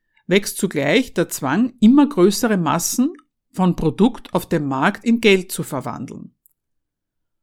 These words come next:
Wohlgemerkt, die größere Masse an stofflichem Reichtum, um die es da geht,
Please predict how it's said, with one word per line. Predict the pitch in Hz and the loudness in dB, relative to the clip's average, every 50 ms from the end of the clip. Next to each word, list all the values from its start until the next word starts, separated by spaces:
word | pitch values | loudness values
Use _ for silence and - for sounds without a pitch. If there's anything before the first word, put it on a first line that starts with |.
| _ _ - | _ _ 4
Wohlgemerkt, | 196 190 190 185 180 151 147 127 139 202 277 - - _ - _ _ _ _ _ _ _ _ _ _ _ _ _ _ _ _ - | 4 6 6 6 2 0 0 0 0 0 -2 -2 -6 _ -20 _ _ _ _ _ _ _ _ _ _ _ _ _ _ _ _ -6
die | 196 | -4
größere | 180 - 170 175 214 269 - - 269 226 202 | -2 2 4 4 4 4 4 0 0 2 2
Masse | 180 160 175 233 233 - - - | 2 2 0 0 0 -2 -4 -4
an | 175 | -4
stofflichem | - - - 180 214 - 240 226 196 196 175 | -4 -2 -2 -2 -2 -2 -2 -2 0 0 0
Reichtum, | - 131 143 202 233 233 - - - 139 131 135 - - | 0 0 0 0 0 -2 -6 -10 -8 -8 -8 -8 -8 -6
um | - 175 | -6 -4
die | 160 - 202 220 | -2 0 2 2
es | 202 202 | 2 2
da | - 156 | 0 -4
geht, | 151 - 180 185 185 170 - - | -2 0 0 2 2 0 -2 -6